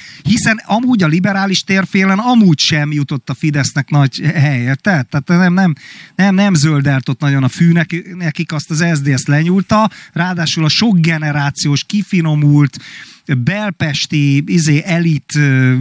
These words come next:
garnitúra, az a legendák szerint kurvára lenézte a Fideszt. Érted? E, e,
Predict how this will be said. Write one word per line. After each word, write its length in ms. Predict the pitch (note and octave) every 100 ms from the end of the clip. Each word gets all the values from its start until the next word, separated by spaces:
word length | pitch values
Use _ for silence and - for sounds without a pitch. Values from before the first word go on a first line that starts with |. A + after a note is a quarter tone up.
| C3+ C3+ C3+ B2+ B2+
garnitúra, 1040 | D3 E3 F#3 F#3 - G3 G3+ G#3+ G#3 G3
az 340 | D#3+ D#3 D3
a 120 | D3+ D3+
legendák 500 | E3 D#3 C#3 C3+ -
szerint 340 | D#3+ D#3+ D#3
kurvára 460 | E3+ D#3 C3 B2 B2+
lenézte 440 | B2 B2 A2+ B2+
a 40 |
Fideszt. 560 | A2+ A#2+ G#2 F#2 - - - - - - _ _ -
Érted? 280 | B2 D3+ -
E, 180 | E3+ -
e, 260 | B3 C4